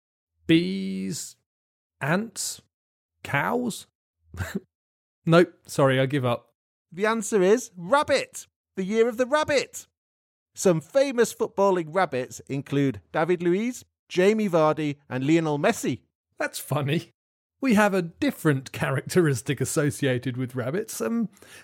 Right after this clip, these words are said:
Speaker 1: I suppose you could call them sociable. Okay, give us another.
Speaker 2: It says that animal three is artistic and caring.
Speaker 1: Artistic? Hmm, an animal that's good at drawing or painting?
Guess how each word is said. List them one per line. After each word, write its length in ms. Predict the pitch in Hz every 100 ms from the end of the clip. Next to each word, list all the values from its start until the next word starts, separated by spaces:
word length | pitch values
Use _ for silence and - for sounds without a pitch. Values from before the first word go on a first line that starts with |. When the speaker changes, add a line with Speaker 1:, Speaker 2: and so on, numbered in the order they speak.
| -
Speaker 1:
I 60 |
suppose 360 | 208 - 277 202
you 200 | 208 185 -
could 200 | 247 -
call 220 | - 208
them 180 | 175 147
sociable. 720 | - 143 156 135 110 120 143 _ _ _ _ _
Okay, 300 | 233 226 196 - _ -
give 140 | 247
us 80 | 208
another. 360 | 180 127 - - _ _ _ _ _
Speaker 2:
It 160 | 165 -
says 360 | 214 214 190 185
that 220 | 165 -
animal 400 | 196 254 262 233
three 600 | - - 185 131 101 101 -
is 240 | 117 110 - -
artistic 960 | 127 127 - - 254 - 104 92 - -
and 380 | 120 117 113 -
caring. 680 | - 131 165 175 95 85 82 _ _ _ _ _ -
Speaker 1:
Artistic? 920 | 170 180 - 285 - - 92 - - _ _ _ _ _ _ _ _
Hmm, 220 | 180 156 107
an 160 | 123 151 -
animal 460 | 156 202 202 190 170
that's 280 | 180 165
good 240 | - 175 170
at 280 | 185 131 120
drawing 540 | 156 180 185 190 190
or 220 | 180 185
painting? 540 | 175 196 285 196 101